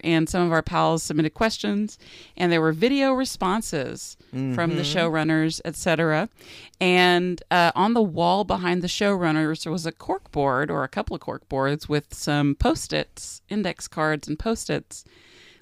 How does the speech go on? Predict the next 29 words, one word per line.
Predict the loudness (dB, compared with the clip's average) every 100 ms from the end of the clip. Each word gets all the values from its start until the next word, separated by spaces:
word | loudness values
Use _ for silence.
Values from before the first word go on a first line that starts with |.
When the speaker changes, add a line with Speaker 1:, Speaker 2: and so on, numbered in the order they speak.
| -4
Speaker 1:
leading | -2 0 0 0 0
to | -2 0 2 2
what | 2 0
appeared | 0 -4 -6 -6
to | -6
be | -8
plot | -6 -6 -6 -6
points. | -10 -10 -14 -20 -18 -18 _ _
Speaker 2:
Mm. | -6 -4 -2 0 2
Speaker 1:
I'm | 4
wondering | 4 4 2 0
if | -2
you | -4
spent | -4 -2 0
any | 0 0
time | 0 0 0
zooming | 0 0 2
in | 0 0
on | 2
those | 2 0 -2
or | -6
not. | -8 -12 -18 -20 _ _ -20 _ -20 -20 -10
Speaker 2:
Well, | 2 6 6 4
you | 2
know, | 0 2 2 2 0 -4 -2
I | 0 2 2 0 -2 -4 -6
have | -6 -4 -4
a | -6
very | -4 -4 -2 -4 -4 -8 -8 -10 -12 -16